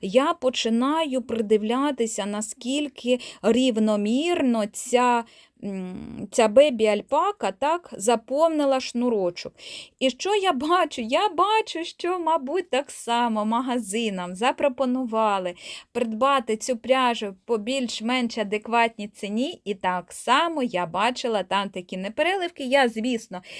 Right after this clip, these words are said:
нікому нічого не писала, я нікому нічого не хочу доводити, але все ж таки хочу поділитися, так, що може з нами, дівчата, відбутися.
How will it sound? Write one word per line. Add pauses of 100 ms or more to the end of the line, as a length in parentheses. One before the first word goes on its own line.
(240)
нікому
нічого
не
писала,
я
нікому
нічого
не
хочу
доводити,
але
все
ж
таки (320)
хочу
поділитися,
так, (1120)
що (140)
може
з
нами,
дівчата,
відбутися.